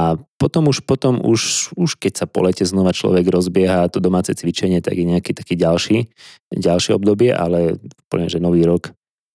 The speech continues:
nový rok je to, na čo sa chystáme posledné mesiace. Kedy, kedy, kedy reálne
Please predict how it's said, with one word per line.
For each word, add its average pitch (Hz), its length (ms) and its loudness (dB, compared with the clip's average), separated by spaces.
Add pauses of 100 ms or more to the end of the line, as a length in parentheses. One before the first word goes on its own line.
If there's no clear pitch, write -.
(140)
nový 90 160 2
rok 87 160 2
je 82 80 0
to, 98 80 -2
na 87 160 0
čo - 80 -6
sa 92 160 -4
chystáme 82 480 -4
posledné - 320 -4
mesiace. 85 480 -4 (400)
Kedy, 85 560 -4
kedy, 82 640 -2 (540)
kedy 101 260 0
reálne 101 480 0